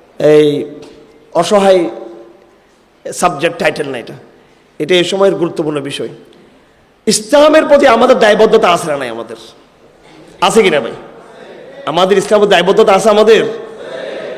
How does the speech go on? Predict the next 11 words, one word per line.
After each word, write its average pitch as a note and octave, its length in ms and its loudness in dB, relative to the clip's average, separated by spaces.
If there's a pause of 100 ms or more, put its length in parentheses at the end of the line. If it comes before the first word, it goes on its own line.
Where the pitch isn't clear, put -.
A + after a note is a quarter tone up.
(180)
এটা F3 140 0
আমরা F#3+ 200 2
বুঝতেছি F3+ 560 0
যে E3 180 -2
দায়বদ্ধতা D#3+ 480 0
আছে, C#3+ 220 -4 (800)
কিন্তু A3+ 260 2
আমাদের A#3 400 4
ডক্টর A3+ 240 2
ইউনূস G#3 280 2
সাহেব A#3+ 160 2